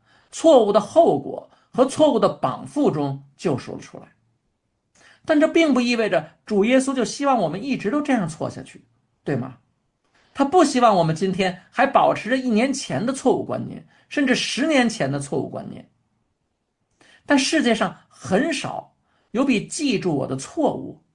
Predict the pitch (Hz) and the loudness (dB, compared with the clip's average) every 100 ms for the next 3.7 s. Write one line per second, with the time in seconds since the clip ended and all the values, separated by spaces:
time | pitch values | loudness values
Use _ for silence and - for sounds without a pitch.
0 | _ - 165 117 95 123 - - - _ | _ -4 -2 -4 -6 -12 -14 -16 -20 _
1 | _ _ _ _ _ _ _ - 220 269 | _ _ _ _ _ _ _ 2 4 4
2 | 302 277 - 160 135 170 294 294 139 143 | 4 2 0 -2 -2 2 2 0 -4 -4
3 | 131 113 117 - - 135 | -8 -8 -12 -16 -20 -20